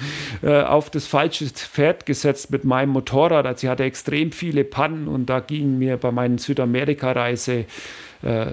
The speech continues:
ja, schon richtig viel Geld nebenbei drauf, das, wo ich gerne anderweitig verbraten hätte. Aber hey, äh, rückblickend, äh, war das eine Zeit, diese dreieinhalb Jahre, ob ich die noch mal so erlebe in meinem Leben, weil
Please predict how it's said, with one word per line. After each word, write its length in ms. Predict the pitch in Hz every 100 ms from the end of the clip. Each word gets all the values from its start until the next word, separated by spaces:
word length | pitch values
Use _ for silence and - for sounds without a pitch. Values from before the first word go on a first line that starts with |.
| -
ja, 220 | - 117 104
schon 240 | 135 120
richtig 320 | 120 - -
viel 120 | - 120
Geld 480 | 65 - - - -
nebenbei 520 | 123 123 117 110 110
drauf, 640 | 110 120 131 143 139 - -
das, 220 | - -
wo 160 | 123
ich 160 | 123 -
gerne 320 | 127 110 113
anderweitig 600 | - 127 131 113 110 107
verbraten 560 | - 110 117 104 127 139
hätte. 420 | 104 - 127 131
Aber 300 | 120 127 120 - - - - - -
hey, 300 | 147 180 170
äh, 120 | 170 147 143
rückblickend, 760 | 139 156 - 175 175 170 151 160
äh, 260 | 165 135 127
war 160 | 139
das 540 | 170 151 - - - 151
eine 180 | 139 147
Zeit, 460 | - 147 147 190 190 - -
diese 240 | 151 160
dreieinhalb 580 | 143 139 139 143 135 131
Jahre, 440 | 123 127 151 156
ob 100 | -
ich 160 | 147 -
die 160 | 160 160
noch 220 | 147 131
mal 200 | 143 139
so 360 | - 147 151
erlebe 380 | 139 127 151 156
in 60 | 143
meinem 260 | 123 123 117
Leben, 380 | 127 156 147 123
weil 300 | 127 127